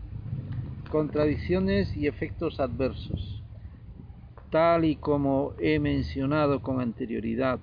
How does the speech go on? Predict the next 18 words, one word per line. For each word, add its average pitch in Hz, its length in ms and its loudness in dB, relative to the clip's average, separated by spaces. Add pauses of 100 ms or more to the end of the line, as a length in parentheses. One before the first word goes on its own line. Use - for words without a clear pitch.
toda 160 260 4
acción 147 540 0
tiene 143 440 -2
una 135 260 -2
reacción. 123 720 -2
Evidentemente, 131 920 -2
el 123 80 -2
uso 139 260 -2
del 117 180 -4
dióxido 131 440 -2
de 110 100 -4
cloro 131 340 0 (580)
puede 147 220 4
tener 143 260 0
efectos 143 480 -2
adversos 139 640 0
y 143 120 -2
contraindicaciones, 131 1120 -2